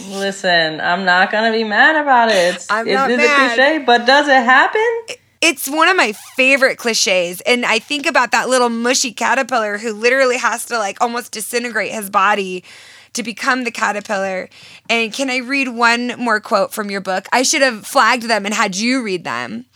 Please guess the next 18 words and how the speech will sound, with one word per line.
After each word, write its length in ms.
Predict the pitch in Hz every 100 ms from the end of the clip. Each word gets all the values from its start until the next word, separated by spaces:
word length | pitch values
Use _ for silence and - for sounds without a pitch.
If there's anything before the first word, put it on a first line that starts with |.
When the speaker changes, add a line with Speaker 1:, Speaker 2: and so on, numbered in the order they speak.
| - - -
Speaker 2:
But 360 | 180 262 240 220
Speaker 1:
No, 240 | 233 240
Speaker 2:
or 40 | 180
Speaker 1:
this 160 | 226
is 140 | 269 240
great. 260 | 233 226
I 200 | 175 269
like 240 | 302 320 -
this. 320 | - 269 -
Speaker 2:
But 300 | 247 240 - _ _ -
life 520 | 233 254 233 294 -
is 160 | 294 -
hard. 560 | - 165 151 143 196 - _ -
That 320 | 190 208 226
is 180 | 233 -
just 240 | 247 -
factually 560 | 185 196 - 208 196 202
true. 480 | - 156 123 160